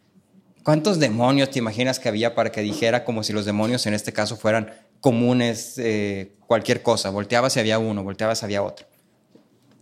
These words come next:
Jesús era una persona ocupada.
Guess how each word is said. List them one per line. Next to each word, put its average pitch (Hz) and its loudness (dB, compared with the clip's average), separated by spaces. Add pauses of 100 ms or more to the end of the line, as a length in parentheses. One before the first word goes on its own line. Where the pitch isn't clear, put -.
(760)
Jesús 151 4
era 131 4
una 135 2
persona 113 0 (460)
ocupada. 98 -4